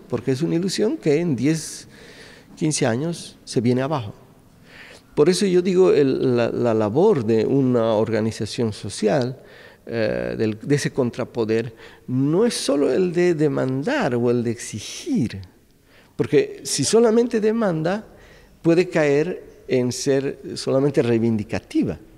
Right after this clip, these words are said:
Y entonces sí, muy bien, el gobierno te atiende tu demanda haciendo,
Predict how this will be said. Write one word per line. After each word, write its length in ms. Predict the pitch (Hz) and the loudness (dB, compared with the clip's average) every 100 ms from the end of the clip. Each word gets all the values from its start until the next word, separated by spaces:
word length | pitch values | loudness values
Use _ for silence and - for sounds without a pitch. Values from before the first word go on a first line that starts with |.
| - - _ _ - - - | -20 -20 _ _ -20 -10 -2
Y 80 | |
entonces 360 | 131 135 165 160 | 0 0 0 -2
sí, 200 | - 208 | -2 -2
muy 180 | 104 123 | -2 0
bien, 240 | 147 120 | 0 0
el 120 | - | -2
gobierno 580 | 107 120 147 147 160 190 - - - - - | -2 0 2 2 0 -2 -6 -16 -20 -20 -4
te 80 | 127 | -4
atiende 400 | - 160 147 127 | -2 0 0 0
tu 160 | 143 | -2
demanda 560 | 143 190 196 139 180 208 - - - - - | -2 0 -2 -2 -4 -6 -8 -20 -20 -20 -12
haciendo, 760 | - 147 - 180 180 175 180 | -6 -4 0 2 2 2 2